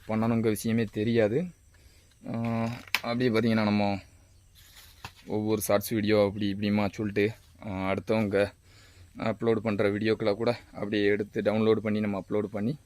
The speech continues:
ஒரு சேனலை கூட இழந்தோம். அப்படியே நிறைய விஷயம். இதுல இப்போ பார்த்தீங்கன்னா, நம்ம ஏழு வருஷம் வீடியோ போடுறோம், சம்பளம் வரல அப்படிங்கிறது கொஞ்சம் வருத்தமான விஷயம்தான். ஏன்னா, நம்ம ஏழு வருஷம் வீடியோ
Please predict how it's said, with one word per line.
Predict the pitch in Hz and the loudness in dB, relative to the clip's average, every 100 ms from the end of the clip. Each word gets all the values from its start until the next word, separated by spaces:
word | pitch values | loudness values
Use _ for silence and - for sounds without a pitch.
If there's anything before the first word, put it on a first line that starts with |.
| _ - - 127 | _ -20 -14 -8
ஒரு | 113 113 | -8 -6
சேனலை | 120 117 120 | 0 2 2
கூட | 113 117 113 - - - - - - - | 2 2 2 -2 -18 -20 -20 -20 -20 -18
இழந்தோம். | - 123 123 123 135 - | 0 2 4 4 2 -2
அப்படியே | - 104 107 | -10 -4 0
நிறைய | 120 113 113 | 0 0 0
விஷயம். | 104 - 135 - | -2 -4 -6 -6
இதுல | - 113 117 117 | -8 -4 0 0
இப்போ | 113 107 - 143 | 0 -2 -6 -2
பார்த்தீங்கன்னா, | 127 120 123 131 | -2 -2 -2 -2
நம்ம | 120 113 | 0 0
ஏழு | 98 101 | 0 -2
வருஷம் | 104 - 127 | -2 -2 0
வீடியோ | 110 113 | 0 0
போடுறோம், | 110 107 | 0 -2
சம்பளம் | 104 107 107 104 | -2 -2 0 2
வரல | 101 98 120 175 - - | 2 0 -2 -4 -16 -10
அப்படிங்கிறது | 107 101 107 107 110 110 143 143 - - - - _ _ _ | -8 -4 -2 -2 0 2 2 0 -2 -20 -20 -20 _ _ _
கொஞ்சம் | 110 104 98 | -8 -4 -2
வருத்தமான | 113 - 139 135 | -2 0 2 2
விஷயம்தான். | 123 120 110 117 196 - - | 2 0 -2 -2 -4 -10 -12
ஏன்னா, | 98 98 | -8 -6
நம்ம | 95 95 | -4 -2
ஏழு | 98 101 | 0 0
வருஷம் | 101 113 104 | -2 -2 -2
வீடியோ | 98 101 | 0 -2